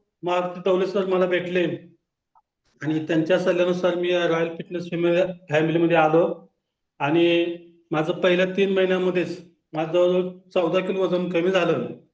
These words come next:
आणि चौदा किलो वजन कमी होत असतानाच हळूहळू बीपीचा त्रास सुद्धा कमी होत गेला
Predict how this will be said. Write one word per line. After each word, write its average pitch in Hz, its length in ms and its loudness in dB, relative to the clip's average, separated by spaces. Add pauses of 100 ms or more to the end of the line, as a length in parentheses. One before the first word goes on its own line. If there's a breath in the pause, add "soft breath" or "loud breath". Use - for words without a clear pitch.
(520)
आणि 165 280 -2
चौदा 180 420 0
किलो 202 180 0
वजन 202 360 0
कमी 196 320 -2
होत 190 240 -2
असतानाच 190 560 -4
हळूहळू 185 460 -2
बीपीचा 175 320 -4
त्रास 175 260 -2
सुद्धा 185 200 -2
कमी 170 220 -2
होत 160 180 0
गेला 147 280 0